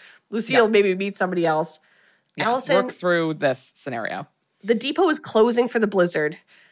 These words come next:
Speaker 1: And, you know, so everyone's kinda stranded at the depot, you know, until the snow
Speaker 2: Of course.
Speaker 1: dies down, hopefully in the next day or so. But there's one person who's willing to go through,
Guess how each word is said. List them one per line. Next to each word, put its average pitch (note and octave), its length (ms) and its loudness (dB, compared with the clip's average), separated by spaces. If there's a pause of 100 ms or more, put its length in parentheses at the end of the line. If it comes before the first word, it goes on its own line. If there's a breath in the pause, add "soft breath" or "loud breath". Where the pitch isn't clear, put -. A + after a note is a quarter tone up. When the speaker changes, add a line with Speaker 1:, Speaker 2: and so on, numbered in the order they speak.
(220 soft breath)
Speaker 1:
And, F#3 380 2 (760)
you A3 100 2
know, G3+ 80 6
so G3+ 140 0
everyone's A3+ 320 2
kinda G#3+ 200 0
stranded G3+ 540 0
at F#3 100 2
the G3 80 -2
depot, E3+ 800 0
you F3+ 100 2
know, F3 100 4
until F#3 300 2
the F#3 100 0
snow F#3 380 2
Speaker 2:
Of F3 120 2
course. - 180 -14
Speaker 1:
dies E3+ 260 0
down, D#3 200 0
hopefully G3 280 0
in F3 60 4
the F3+ 60 6
next E3+ 200 0
day F3 140 0
or E3+ 80 2
so. D#3+ 340 0 (360 loud breath)
But G3+ 120 2
there's G3 180 4
one B3 360 2
person A#3+ 340 2
who's G#3 120 2
willing A3 200 4
to G#3 40 0
go G3+ 180 4
through, F#3+ 380 0